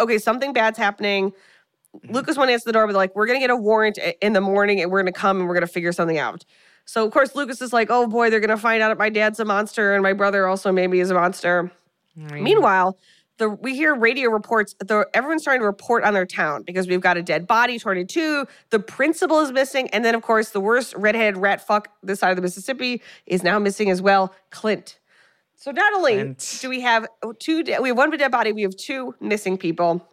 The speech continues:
Speaker 2: Yes.
Speaker 1: And I know Paul and Stokes are probably at this point like,
Speaker 2: Something's
Speaker 1: yeah,
Speaker 2: afoot.
Speaker 1: something is amiss.
Speaker 2: Something's afoot below a tiny little delicate ankle.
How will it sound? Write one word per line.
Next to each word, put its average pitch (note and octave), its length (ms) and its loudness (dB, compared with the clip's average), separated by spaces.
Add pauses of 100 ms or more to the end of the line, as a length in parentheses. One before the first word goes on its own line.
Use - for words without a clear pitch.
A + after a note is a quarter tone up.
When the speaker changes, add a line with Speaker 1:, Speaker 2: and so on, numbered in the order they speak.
(480)
Speaker 2:
Yes. C#3 180 -4
Speaker 1:
And A#3+ 80 0
I C4 120 2
know C#4 200 4
Paul A#3 400 4
and G3+ 120 0
Stokes A3+ 260 -4
are A#3 40 -2
probably A3 180 0
at G3 40 -4
this F#3+ 120 -12
point G3+ 240 0
like, D#3 180 0
Speaker 2:
Something's D3 480 -2
Speaker 1:
yeah, F3+ 220 -2
Speaker 2:
afoot. - 140 -6
Speaker 1:
something D4+ 240 0
is B3+ 160 -4
amiss. E3 360 -6 (500)
Speaker 2:
Something's B3 400 0
afoot G#3+ 380 2
below D#3 300 4
a D3 60 0
tiny E4+ 560 -10
little A3 340 -2
delicate D#3+ 400 -2
ankle. - 380 0